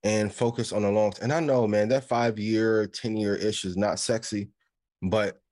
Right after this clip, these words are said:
any money that I made from Red Panda or investing year one, any money that they made from Earn Your Leisure year one is not the same bag as year five.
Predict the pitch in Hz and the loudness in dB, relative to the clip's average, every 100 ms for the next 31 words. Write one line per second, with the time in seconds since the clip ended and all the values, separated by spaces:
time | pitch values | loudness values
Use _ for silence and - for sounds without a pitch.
0 | - 170 208 147 156 143 120 123 131 131 | 0 2 4 4 2 2 2 2 2 0
1 | 127 - 107 107 123 - 131 120 113 104 | -2 -4 -4 0 0 0 -4 -2 0 0
2 | 104 110 113 - 101 110 113 110 117 120 | 0 0 -2 -2 -4 0 0 0 -4 -4
3 | 113 139 117 120 120 110 98 110 113 110 | -4 -2 0 0 0 -2 -4 -2 0 0
4 | 110 101 92 110 107 104 117 110 113 107 | -2 -4 0 0 0 0 0 0 0 0
5 | 104 _ _ _ 117 117 104 123 139 139 | -2 _ _ _ 0 2 2 0 -4 -6
6 | - _ _ _ _ _ _ _ _ _ | -14 _ _ _ _ _ _ _ _ _
7 | _ 95 92 104 117 110 98 110 98 85 | _ -4 -2 0 0 -2 -4 -2 -2 0
8 | 101 92 87 82 92 85 98 92 - - | 0 0 -2 -6 -4 -4 -2 -2 -2 -12